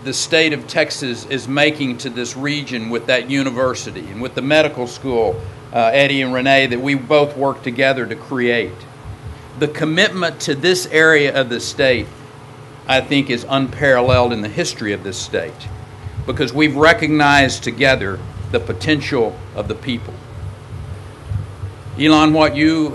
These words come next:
have done with your decision, and we thank you greatly. We thank you for having the vision to see that this is where you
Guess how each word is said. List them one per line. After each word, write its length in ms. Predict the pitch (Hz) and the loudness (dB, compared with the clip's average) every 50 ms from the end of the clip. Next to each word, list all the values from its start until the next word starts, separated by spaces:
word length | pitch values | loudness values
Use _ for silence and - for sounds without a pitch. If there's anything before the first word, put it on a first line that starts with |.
| - - - | -10 -12 -10
have 180 | 131 139 127 | -8 -8 -6
done 280 | 120 143 143 143 147 143 | -2 0 0 0 0 0
with 100 | 135 127 | -2 -4
your 120 | 131 135 | -4 -4
decision, 540 | 127 120 117 - - 143 131 123 110 117 110 | -4 -4 -6 -6 -6 -6 -6 -6 -6 -6 -6
and 100 | 113 117 | -6 -4
we 100 | 127 131 | -4 -4
thank 320 | 120 - 147 147 143 143 143 | -2 0 2 2 2 0 -4
you 60 | 127 | -6
greatly. 440 | 117 123 131 127 117 - 95 95 101 | -2 0 0 0 0 -2 -6 -10 -10
We 100 | 120 110 | -10 -4
thank 300 | - 147 151 151 151 - | 0 2 2 2 2 -2
you 100 | 139 123 | -6 -6
for 160 | - 131 120 | -6 -4 0
having 340 | 127 139 139 139 135 131 123 | 2 4 4 4 2 -2 -4
the 60 | 120 | -4
vision 460 | 117 117 147 147 147 139 127 135 127 | -4 -2 -2 0 0 -2 -4 -4 -6
to 80 | 117 110 | -6 -6
see 200 | - - 139 135 | -6 -4 -4 -4
that 200 | 120 120 120 - | -4 -6 -8 -6
this 220 | 160 160 156 - | -4 -4 -4 -4
is 160 | 147 131 - - | -6 -8 -8 -6
where 160 | 139 135 131 | -4 -4 -4
you 300 | 127 127 131 131 123 | -4 -4 -4 -4 -4